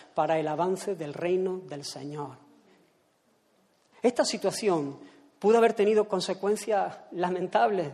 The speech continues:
dolorosas. Podría haber terminado en una guerra abierta, donde la vida de los discípulos hubiese peligrado. Era una compañía grande de soldados,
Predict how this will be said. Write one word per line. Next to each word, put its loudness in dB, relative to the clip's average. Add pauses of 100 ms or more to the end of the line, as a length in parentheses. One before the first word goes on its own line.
dolorosas. 4 (200)
Podría 8
haber 8
terminado 6
en 4
una 4
guerra 4
abierta, 2 (340)
donde 6
la 8
vida 4
de 4
los 6 (180)
discípulos -4
hubiese -2
peligrado. 0 (1080)
Era 4
una 8
compañía 8
grande 6
de -6
soldados, -2